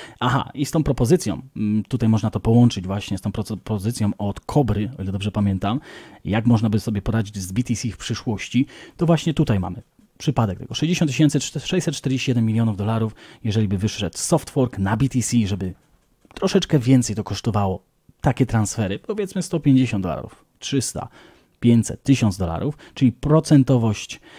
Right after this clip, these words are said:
od jakiegoś przesyłu, to jest jedna z propozycji B T C w przypadku, e, powiedzmy,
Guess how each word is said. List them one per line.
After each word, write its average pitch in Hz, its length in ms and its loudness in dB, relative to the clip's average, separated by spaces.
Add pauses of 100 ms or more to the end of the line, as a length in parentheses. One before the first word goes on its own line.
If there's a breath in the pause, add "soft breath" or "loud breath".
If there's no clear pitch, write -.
(220 loud breath)
od 107 180 0
jakiegoś 104 400 -2
przesyłu, 117 580 0 (120)
to - 80 -12
jest 92 120 -4
jedna 107 160 2
z - 60 -10
propozycji 101 640 -4 (140)
B 104 160 -2
T 113 140 -2
C 104 200 -4
w - 20 -8
przypadku, - 520 -6 (480 loud breath)
e, - 140 -10
powiedzmy, 95 800 -4